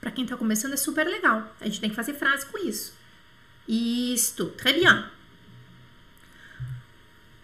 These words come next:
Avoir. Avoir, que significa ter. É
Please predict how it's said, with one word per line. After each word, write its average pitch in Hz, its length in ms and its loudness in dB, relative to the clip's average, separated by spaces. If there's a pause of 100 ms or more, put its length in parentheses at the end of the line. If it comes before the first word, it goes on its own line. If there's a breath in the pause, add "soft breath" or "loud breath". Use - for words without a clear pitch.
Avoir. 339 720 8 (720)
Avoir, 220 400 4
que - 60 -8
significa 262 460 -4 (240)
ter. 220 460 2 (760)
É 220 280 4